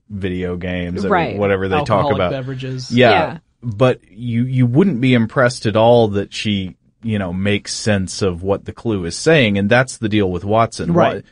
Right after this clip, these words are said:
Speaker 1: it's not interesting that a computer has all that knowledge because it can just, you know, have terabytes of memory that it runs through.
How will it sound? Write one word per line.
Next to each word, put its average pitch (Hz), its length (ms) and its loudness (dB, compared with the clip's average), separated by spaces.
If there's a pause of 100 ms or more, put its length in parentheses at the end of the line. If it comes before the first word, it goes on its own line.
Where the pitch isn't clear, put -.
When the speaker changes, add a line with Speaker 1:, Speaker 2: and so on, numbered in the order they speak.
Speaker 1:
it's 117 180 -2
not 151 300 0 (200)
interesting 120 640 0
that 98 120 -2
a 95 60 -4
computer 101 500 -2
has 101 220 2
all 98 120 0
that 92 160 -4
knowledge 95 600 0
because 95 300 -6
it - 100 -8
can 95 240 -8
just, - 260 -10
you 92 120 -8
know, 87 160 -6
have 90 240 -6
terabytes 92 720 -4
of 85 80 -10
memory 90 500 -4
that 87 180 -6
it 85 80 -8
runs 90 440 -8
through. 92 380 -6